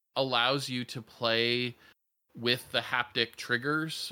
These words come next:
uh, in the game, even on P C. Like, that was a feature of the P S five version, but if you have the,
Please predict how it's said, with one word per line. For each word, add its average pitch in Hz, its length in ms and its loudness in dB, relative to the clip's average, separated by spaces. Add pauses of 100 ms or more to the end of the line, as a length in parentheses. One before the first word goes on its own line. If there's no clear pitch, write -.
(120)
uh, 110 440 4
in 120 180 0
the 117 80 0
game, 110 420 0
even 113 240 0
on 107 220 4
P 107 180 -8
C. 113 320 -4
Like, 110 200 -2
that 104 140 2
was 104 120 -8
a 98 80 -6
feature 107 420 -2
of 98 80 0
the 92 80 -8
P 104 160 -2
S 95 140 0
five 101 260 2
version, 120 460 -2
but 101 120 2
if 101 140 -6
you 98 80 -4
have 92 380 -2
the, 95 340 0